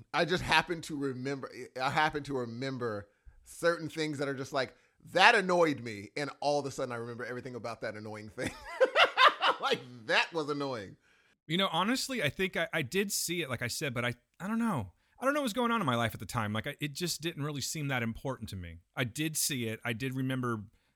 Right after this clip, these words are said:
Speaker 2: you know, it being in the, in the news and everything, but I don't have a lot of memory about that movie. I don't think I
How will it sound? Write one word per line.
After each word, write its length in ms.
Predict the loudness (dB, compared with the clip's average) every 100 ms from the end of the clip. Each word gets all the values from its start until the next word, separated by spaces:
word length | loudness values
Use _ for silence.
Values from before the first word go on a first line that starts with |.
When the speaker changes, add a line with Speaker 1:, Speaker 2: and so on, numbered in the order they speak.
| _
Speaker 2:
you 100 | -4
know, 100 | -4
it 140 | -2
being 280 | 0 2 2
in 160 | 2 0
the, 180 | -2 -6
in 120 | -6 -6
the 180 | -8 -4
news 360 | 0 2 0
and 80 | -2
everything, 420 | -6 -8 -8 -8
but 220 | -8 -10 -12 -20 _ _
I 80 | -10
don't 160 | -8 -6
have 120 | -6
a 60 | -4
lot 180 | -4
of 60 | -4
memory 280 | -6 -6 -6
about 220 | -8 -10
that 140 | -8
movie. 300 | -8 -8 -10 -16 _ _ _ _
I 60 | -8
don't 80 | -6
think 100 | -4
I 80 | -4